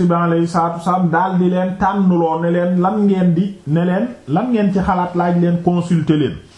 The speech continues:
Ndax bu doon alxuraan da cee ñëw, wala yonent bi alayhi salaatu wasalaam waxoon ci lu leer, konoonte kon doonu leen woon wax,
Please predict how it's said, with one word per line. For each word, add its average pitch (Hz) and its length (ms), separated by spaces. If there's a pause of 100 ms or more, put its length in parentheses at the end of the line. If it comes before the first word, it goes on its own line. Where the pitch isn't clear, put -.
(760)
Ndax 160 280
bu 190 80
doon 220 200
alxuraan 190 500
da 180 100
cee 190 180
ñëw, 185 360
wala 180 280
yonent 190 240
bi 180 160
alayhi 175 200
salaatu 165 280
wasalaam 160 220
waxoon 180 320
ci 175 80
lu 160 260
leer, 208 260 (920)
konoonte 185 500
kon 175 200
doonu 170 280
leen 170 160
woon 160 240
wax, 180 160